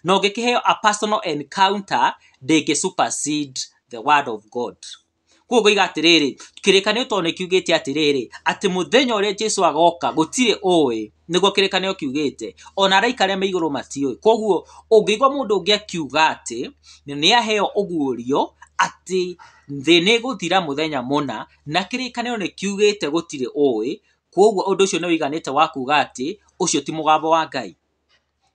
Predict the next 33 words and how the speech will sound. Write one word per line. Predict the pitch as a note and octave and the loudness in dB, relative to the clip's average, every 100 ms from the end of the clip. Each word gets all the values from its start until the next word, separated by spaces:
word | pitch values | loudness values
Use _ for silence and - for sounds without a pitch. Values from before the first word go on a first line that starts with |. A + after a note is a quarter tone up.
| _ | _
Nĩkĩ? | B2 D#3+ B3 C#3 - _ _ | -2 0 0 -4 -6 _ _
Tondũ | E3 E3 E3+ | -4 0 0
Ngai | E3 E3 E3+ - _ | 2 2 0 -6 _
ndangĩgarũrũka | C#3 B2+ F#3 A3 D#3+ D3+ F3 D3 D3+ D3+ D3+ | -12 0 0 2 -2 0 2 2 0 -2 -6
kiugo | E3+ D3+ | -4 -2
gĩake. | C3 G#2+ - G2+ - _ _ | -2 -6 -12 -20 -20 _ _
Ũndũ | E3+ F3+ | 4 6
ũrĩa | G3+ A#3+ | 4 2
Ngai | B3 A#3 | 0 -2
akuonagia | G3+ F3+ D3+ F#3 F3+ | -2 -2 -2 -2 -2
kana | C#3+ F3+ D3 | -2 -2 0
revelation | F3 E3+ C#3+ E3 D3 C#3 | 0 -2 -2 -2 -2 -2
ĩrĩa | E3 C#3 | -2 -2
Ngai | C3+ E3 | 0 0
akũheaga, | C3+ C3+ B2+ C3 C3+ A#2 A2+ - _ _ | 0 -4 -10 -6 -6 -4 -8 -8 _ _
yagĩrĩirwo | C3+ D3+ F3+ E3+ F3 F#3 | -2 2 2 2 0 0
gũtwarana | D#3+ D3 D3+ E3 | -2 0 2 2
na | D3+ C3+ | 0 -6
kiugo | C#3 D#3+ - | -4 -4 -4
kĩa | C3+ | -6
Ngai. | C3 F#3 D#3+ - - - | -6 -8 -8 -12 -20 -4
Na | E3 | 2
kuoguo | A#3 G3 G3+ | 2 2 0
gũtirĩ | G#3 F#3 | 2 0
kĩndũ | F3 F#3+ | 2 -2
ta | F#3+ | -2
personal | D#3+ F3 F3+ F#3 F#3 | 0 0 -2 -2 -2
revelation | E3 D#3 C#3+ F#3+ G3+ C3 D#3 - - - | -2 -4 0 0 0 -6 -8 -12 -12 -2
ĩngĩ | F3+ E3 | 0 0
supersede | - A3 D#3 - C#3 C3 | -2 -2 -2 -2 -8 -8
kiugo | C3 C#3 D#3+ | -8 -8 -6
kĩa | D3 B2+ | -6 -6
Ngai. | E3 C#3+ | -6 -8